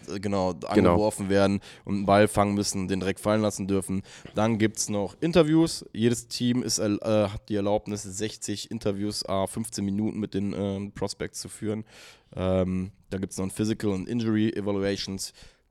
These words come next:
Speaker 1: Drug Screening, Cybex-Test und dann der allseits beliebte Wonder League-Test rund um C J Stroud letztes Jahr ist auf jeden Fall
Speaker 2: War das der Wonder League-Test?
Speaker 1: Ja, ja, das war ja, dass, äh,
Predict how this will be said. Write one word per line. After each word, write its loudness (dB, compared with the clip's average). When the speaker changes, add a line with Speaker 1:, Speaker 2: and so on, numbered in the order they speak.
Speaker 1:
Drug 2
Screening, 0
Cybex-Test -4
und -10
dann -2
der 2
allseits 2
beliebte -2
Wonder 4
League-Test 0
rund 2
um -4
C -2
J -2
Stroud 0
letztes -2
Jahr 2
ist -6
auf -8
jeden -6
Fall -2
Speaker 2:
War 2
das -8
der -2
Wonder 0
League-Test? -6
Speaker 1:
Ja, 10
ja, 10
das -6
war 4
ja, 4
dass, -4
äh, -2